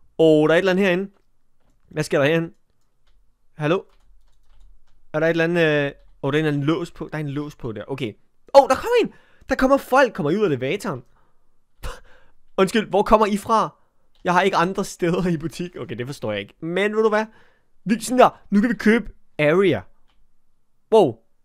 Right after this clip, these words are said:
Okay, ja, der, der er en del ting her. Og ja, ja, ja, ja, okay, vi kan købe nogle ting her. Vi kan købe et lille fedt sted her. Bum og bum. Så kan man lige sidde der. Så er der endnu et area. Vi har, vi får treogtredive sekunder lige nu. Isbutikken,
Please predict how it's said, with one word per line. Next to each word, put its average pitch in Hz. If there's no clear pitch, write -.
Okay, 147
ja, 127
der, 175
der 165
er 175
en 156
del 170
ting 160
her. 151
Og 165
ja, 185
ja, 127
ja, 220
ja, 214
okay, 214
vi 208
kan 175
købe 196
nogle 190
ting 208
her. 190
Vi 185
kan 202
købe 233
et 240
lille 269
fedt 262
sted 247
her. 147
Bum 208
og 120
bum. 220
Så -
kan 381
man 226
lige 240
sidde 233
der. 190
Så -
er 196
der 170
endnu 190
et 196
area. 190
Vi 180
har, 226
vi 202
får 202
treogtredive 175
sekunder 180
lige 143
nu. 131
Isbutikken, 190